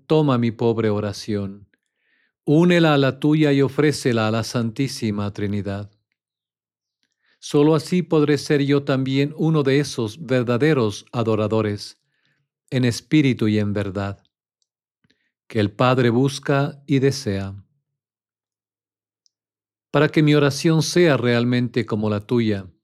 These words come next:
enséñame a alimentarla con un sacrificio verdadero y generoso, renunciando a un merecido reposo, desprendiéndome de las criaturas,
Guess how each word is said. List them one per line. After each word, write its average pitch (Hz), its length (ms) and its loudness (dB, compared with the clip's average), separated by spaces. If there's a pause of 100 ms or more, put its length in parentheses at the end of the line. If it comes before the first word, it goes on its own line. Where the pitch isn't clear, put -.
(840)
enséñame 165 880 2
a 135 100 0
alimentarla 127 880 0
con 123 200 0
un 160 160 0
sacrificio 151 760 0
verdadero 120 640 2
y 117 60 2
generoso, 107 800 -4 (1040)
renunciando 156 1000 2
a 135 100 0
un 135 140 0
merecido 139 600 2
reposo, 107 680 -4 (960)
desprendiéndome 135 1040 2
de 110 140 0
las 110 180 -4
criaturas, 107 880 -4